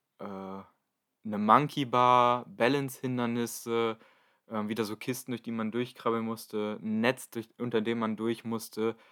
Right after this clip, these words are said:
ähm, Ringe, was war da noch alles? S-,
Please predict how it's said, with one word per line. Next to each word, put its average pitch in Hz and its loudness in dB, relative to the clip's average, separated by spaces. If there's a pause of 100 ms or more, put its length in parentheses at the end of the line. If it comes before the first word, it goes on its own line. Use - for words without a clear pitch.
(340)
ähm, 101 -6 (220)
Ringe, 143 2 (1200)
was - -20
war 110 -10
da 107 -8
noch 107 -10
alles? 98 -14
S-, 110 -18